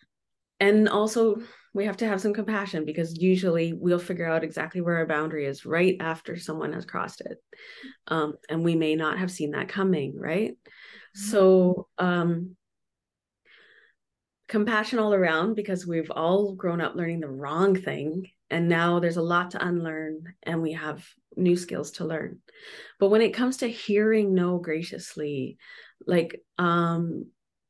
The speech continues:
Speaker 1: that's the other side of it. And honestly, if we only focus on saying no, it's kind of victim blamey. Um, there's a whole other side of the equation. And that's when someone says no, hear it, and also be aware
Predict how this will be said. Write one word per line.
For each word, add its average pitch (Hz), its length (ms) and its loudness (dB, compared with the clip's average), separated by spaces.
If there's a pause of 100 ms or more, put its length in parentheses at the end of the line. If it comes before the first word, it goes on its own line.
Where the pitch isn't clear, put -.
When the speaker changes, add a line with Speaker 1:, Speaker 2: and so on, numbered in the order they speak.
Speaker 1:
that's 185 340 -2
the 220 120 2
other 185 180 2
side 185 320 -4
of 208 100 -2
it. 170 100 -2
And 160 260 -4 (800)
honestly, 214 340 2
if 202 120 0
we 202 180 -2
only 233 420 6
focus 202 480 0
on 165 160 0
saying 196 520 2
no, 175 360 0
it's 175 160 -8
kind 190 220 -2
of 233 140 0
victim 165 340 -4
blamey. 175 520 -6 (500)
Um, 165 480 0 (640)
there's 175 200 2
a 180 80 2
whole 214 320 0
other 180 180 2
side 185 200 0
of 180 60 2
the 160 80 0
equation. 208 380 -4
And 156 120 -2
that's 196 320 -6
when 190 160 0
someone 208 320 0
says 180 240 -2
no, 190 380 2
hear 208 300 -4
it, 160 260 -4
and 185 140 0
also 208 280 2
be 247 180 -4
aware 185 640 -2